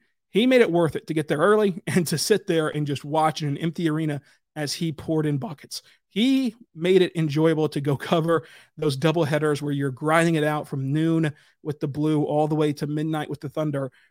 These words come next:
And you knew after the Blue game, "Okay, around four o'clock, I can start hearing the ball bouncing, and it'll be Isaiah Joe out there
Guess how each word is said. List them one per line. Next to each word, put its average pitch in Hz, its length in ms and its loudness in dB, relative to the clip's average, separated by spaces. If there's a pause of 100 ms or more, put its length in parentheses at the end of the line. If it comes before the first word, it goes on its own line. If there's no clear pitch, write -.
(140)
And 143 320 -2
you 147 120 -2
knew 208 260 2
after 175 120 -2
the 180 80 -4
Blue 214 160 0
game, 151 200 0
"Okay, 196 240 -2
around 185 220 -2
four 220 220 -6
o'clock, 226 340 -6
I 165 60 -8
can 170 120 -8
start 165 220 -4
hearing 175 180 -2
the 170 60 -2
ball 175 180 -2
bouncing, 165 400 -4
and 165 60 -2
it'll 156 120 -2
be 156 120 -2
Isaiah 151 220 0
Joe 147 200 0
out 139 180 -4
there 143 180 -6